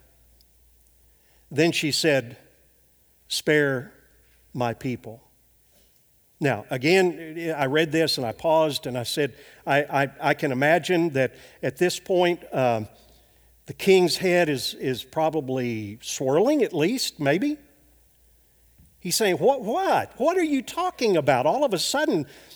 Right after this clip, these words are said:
you're saying you're a, a, a Jew?" He might not have even been totally aware of what Haman had done.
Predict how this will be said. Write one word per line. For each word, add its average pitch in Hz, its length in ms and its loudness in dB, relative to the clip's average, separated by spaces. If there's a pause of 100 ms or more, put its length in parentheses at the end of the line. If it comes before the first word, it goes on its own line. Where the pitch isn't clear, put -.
you're 185 180 -2
saying 208 460 4
you're 208 260 2 (100)
a, 143 140 -4 (120)
a, 139 200 -4
a 147 80 -4
Jew?" 185 560 2 (140)
He 294 200 4
might 277 320 4
not 226 220 4
have 196 100 6
even 220 360 2
been 185 220 4
totally 247 500 2
aware 180 460 2 (200)
of 185 120 4
what 196 200 4
Haman 262 400 4
had 220 240 -2
done. 311 420 0